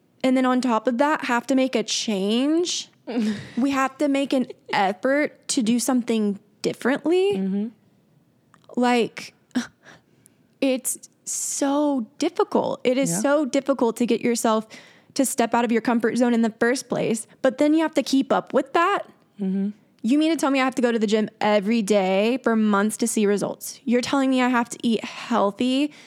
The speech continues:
Speaker 2: Mm-hmm.
Speaker 1: in order to have my gut health in check so that my mental health is better
Speaker 2: Mm-hmm.
Speaker 1: every day? You're telling me I have to hydrate all the time, every day? It, it just seems overwhelming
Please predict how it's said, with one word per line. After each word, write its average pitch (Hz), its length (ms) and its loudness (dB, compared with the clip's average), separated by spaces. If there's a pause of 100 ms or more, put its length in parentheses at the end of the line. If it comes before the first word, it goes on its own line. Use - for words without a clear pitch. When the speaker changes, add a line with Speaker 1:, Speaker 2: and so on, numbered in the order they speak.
(100)
Speaker 2:
Mm-hmm. 175 200 -4
Speaker 1:
in 254 140 2
order 233 340 0
to 240 360 -2
have 208 240 0
my 208 140 2
gut 202 320 -2
health 233 260 -2
in 254 120 2
check 269 260 -2
so 233 180 -2
that 208 100 -4
my 226 120 2
mental 214 320 0
health 247 420 -4
is 190 160 -4
better - 360 -6 (280)
Speaker 2:
Mm-hmm. 175 200 -4
Speaker 1:
every 226 260 0
day? - 340 -4 (500)
You're 262 100 -2
telling 285 200 0
me 269 100 0
I 254 40 0
have 233 140 -2
to 220 100 0
hydrate 175 540 -2 (380)
all 214 200 2
the 214 80 -2
time, 214 340 -6
every 190 220 0
day? - 300 -4 (460)
It, 262 280 -4
it 285 160 -4
just 311 220 0
seems 302 380 0
overwhelming 240 880 0